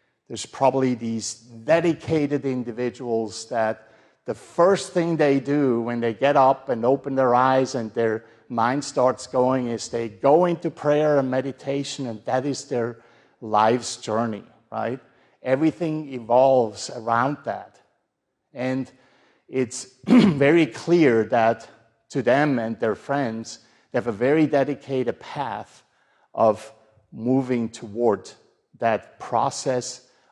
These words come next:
of becoming who we true, true and what we truly are. But then there's other among of us who go about the day,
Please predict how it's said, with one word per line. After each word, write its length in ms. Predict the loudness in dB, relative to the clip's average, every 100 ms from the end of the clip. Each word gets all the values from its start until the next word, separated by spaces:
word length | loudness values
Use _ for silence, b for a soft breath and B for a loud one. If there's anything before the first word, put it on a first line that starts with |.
| _
of 200 | -10 -8
becoming 880 | -14 -16 -18 -16 -2 -2 0 -4 -8 -16 _ _ _ _ _ _
who 180 | -4 -4
we 140 | -4
true, 520 | -8 -10 -6 -4 -6 -12 _
true 340 | -10 -4 -2 -2
and 160 | -6
what 200 | -4 -4
we 100 | -4
truly 480 | -16 -16 -16 -14 -12
are. 380 | -8 -6 -8 -16 _ _ _ _ _ _ _ _ _ -10
But 180 | -6
then 180 | -2 -2
there's 320 | 2 2 0 -4
other 480 | 0 2 4 2 -2 -12 _ _ _ -12
among 400 | -4 0 0 -2
of 140 | 0
us 440 | 0 0 -4 -14 -18 -12
who 320 | -4 -4 -4 b b b b b -6
go 200 | 0 0
about 420 | 2 -2 -4 -8
the 80 | -6
day, 420 | -4 -4 -6